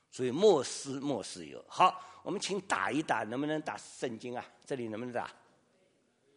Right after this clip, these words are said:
好，能不能打？能打，现在打圣经。打那个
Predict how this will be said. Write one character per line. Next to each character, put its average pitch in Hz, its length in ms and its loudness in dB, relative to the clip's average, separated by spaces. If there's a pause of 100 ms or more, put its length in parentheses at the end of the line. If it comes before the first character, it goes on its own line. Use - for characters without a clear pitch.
(200)
好， - 580 2
能 165 120 2
不 220 60 4
能 247 100 6
打？ 151 220 6 (800)
能 165 160 4
打， 190 160 8
现 - 180 6
在 143 80 4
打 110 140 2
圣 135 180 0
经。 139 160 -2 (1500)
打 117 260 6
那 147 120 4
个 131 560 8